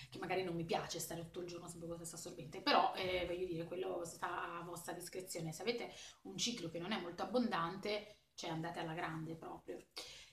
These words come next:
Ehm, questi poi, una volta s-, eh, sporcati, eh, io li metto in una sacca che adesso non ho qui, ma è una di quelle reti con la cerniera che trovate da Tiger a un euro, ragazze, e io li metto tutti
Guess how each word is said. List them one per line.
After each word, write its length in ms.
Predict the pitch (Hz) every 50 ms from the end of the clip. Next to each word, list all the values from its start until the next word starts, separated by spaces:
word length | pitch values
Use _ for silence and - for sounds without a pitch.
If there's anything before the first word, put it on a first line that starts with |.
| - - _ _
Ehm, 880 | - 233 226 220 214 208 202 202 202 196 196 196 190 185 - - - - -
questi 440 | - 320 285 240 - - - 240 233
poi, 280 | - 254 233 202 202
una 140 | 196 196 190
volta 440 | 202 240 226 202 - - - 185 190
s-, 180 | 190 - - -
eh, 420 | 190 175 165 165 160 165 165 160 160
sporcati, 840 | 156 - - - 349 381 - - - - 196 - - 311 330 - -
eh, 260 | - - - - -
io 160 | 214 233 220
li 100 | 208 202 202
metto 320 | 208 208 214 - - 185
in 80 | 180 185
una 160 | 185 185 190
sacca 280 | - 220 214 - 190
che 100 | 185 -
adesso 400 | 180 185 196 190 - - 180 175 - -
non 240 | 185 185 185 185
ho 120 | 190 190 190
qui, 180 | - 214 190 180
ma 180 | 185 180 180
è 60 | 190 214
una 180 | 233 247 240
di 80 | 233 226
quelle 280 | - 247 233 226 220
reti 640 | 214 214 226 220 226 - - 226 220 220 220 226 - - _ _ _ _ _ _
con 140 | - - 214
la 100 | 214 208
cerniera 440 | - - 240 240 233 233 240 240 233
che 260 | 226 185 175 - -
trovate 280 | - 214 208 - -
da 120 | - 185 196
Tiger 320 | - - 196 196 185 175
a 40 | 175
un 100 | 180 180
euro, 280 | 165 160 160 156 165 170
ragazze, 580 | 175 180 180 165 165 - - - 190 214 220 - - - - - - -
e 160 | - 190 202 214
io 120 | 285 294
li 80 | 240 233
metto 300 | 247 233 - - 196 -
tutti 500 | 247 247 - - - - 190 175 165